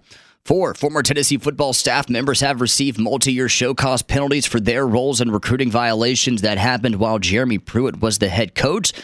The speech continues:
Coaches include Brian Niedermeyer and Shelton Felton. Two staff members, Director of Player Personnel Drew Hughes and Student Assistant Michael Magnus, all received show causes.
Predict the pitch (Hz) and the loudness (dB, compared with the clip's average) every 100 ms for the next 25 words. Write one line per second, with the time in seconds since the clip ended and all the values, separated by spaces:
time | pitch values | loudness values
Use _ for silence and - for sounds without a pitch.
0 | - _ 123 104 95 90 131 92 110 120 | -20 _ -2 0 -2 0 -2 0 0 0
1 | 107 123 113 117 110 90 - 127 90 92 | 0 0 0 0 0 0 0 0 -2 -4
2 | - 135 196 196 - - - 139 - 143 | -2 -2 0 -2 -6 -6 -2 0 0 0
3 | 156 104 80 - - 113 123 104 92 - | 0 -2 -2 -4 0 0 0 -2 0 0
4 | 117 107 127 117 120 120 110 95 117 120 | 0 0 0 0 0 0 0 0 0 0
5 | 104 117 131 101 110 - - 139 123 107 | -2 -2 0 0 0 -2 -2 0 0 0
6 | - 131 - 110 110 123 123 107 110 143 | 0 -2 -2 0 -2 -2 0 0 0 0
7 | 113 87 - - 135 131 - 120 104 - | 0 0 0 0 0 0 0 0 0 0
8 | 117 135 120 127 156 185 | 0 0 0 2 0 0